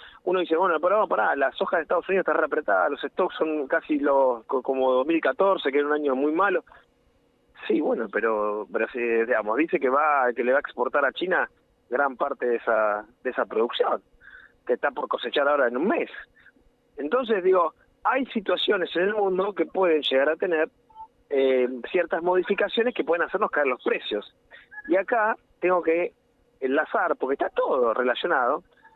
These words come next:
con la situación macroeconómica y geopolítica mundial. Ayer y antes de ayer, y creo que todavía estar hoy, se reunieron paí-, eh, presidentes de Rusia,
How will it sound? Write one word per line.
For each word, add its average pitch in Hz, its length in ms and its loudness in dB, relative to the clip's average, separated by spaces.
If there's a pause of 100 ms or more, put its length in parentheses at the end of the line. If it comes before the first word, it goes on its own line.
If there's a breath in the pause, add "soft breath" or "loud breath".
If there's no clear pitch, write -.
(300 soft breath)
con 247 220 2
la 185 100 0
situación 151 340 -2
macroeconómica 214 800 0
y - 100 0
geopolítica 143 680 0
mundial. 120 400 0 (960)
Ayer 170 320 -2
y - 40 2
antes 127 180 2
de 123 60 4
ayer, 190 280 -2 (480)
y - 60 -20
creo 175 160 0
que 123 100 0
todavía 139 280 2
estar 139 240 0
hoy, 110 220 0 (500)
se 143 100 2
reunieron 190 380 2
paí-, 165 460 -2
eh, 135 40 -2
presidentes 156 580 0
de 143 140 2
Rusia, 185 500 0